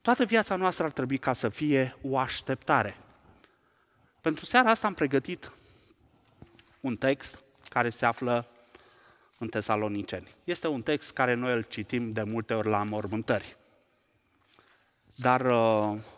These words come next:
acest text este pentru noi care ne numim pocăiți, care credem că suntem al Domnului, cât și pentru cei care aveți inima așa strânsă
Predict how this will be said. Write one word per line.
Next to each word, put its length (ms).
acest 400
text 460
este 280
pentru 320
noi 320
care 260
ne 140
numim 320
pocăiți, 680
care 300
credem 540
că 100
suntem 420
al 160
Domnului, 500
cât 460
și 160
pentru 460
cei 440
care 680
aveți 420
inima 340
așa 220
strânsă 540